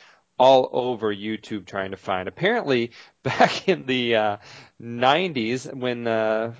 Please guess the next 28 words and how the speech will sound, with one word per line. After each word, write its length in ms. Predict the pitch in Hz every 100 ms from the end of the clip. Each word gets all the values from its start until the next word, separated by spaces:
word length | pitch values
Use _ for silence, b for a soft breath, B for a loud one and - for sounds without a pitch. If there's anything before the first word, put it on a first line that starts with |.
| -
Modern 480 | 117 117 139 151 120
came 320 | - 143 123
back 320 | 120 120 113
out 220 | 127 139 151
again, 360 | 117 104 104
it 100 | -
was 200 | 151 156
like 240 | 170 147 -
a, 320 | 123 117 113 B B B
a 100 | 101
huge 640 | 117 - - 208 196 151 120
vintage, 760 | 113 113 147 156 156 127 110 -
or 200 | 131 135
a 180 | 123
huge 360 | 143 - 185 160
Power 240 | - 151
of 40 | 147
the 60 |
Force 320 | 147 156 135 -
two 280 | - 170
giveaway 420 | 139 135 123 117 117
was 200 | 117 123
on 220 | 120 117
one 160 | 123
of 80 | 123 117
the 160 | 113
game 340 | 107 120 135 139
shows. 580 | - 113 98 - -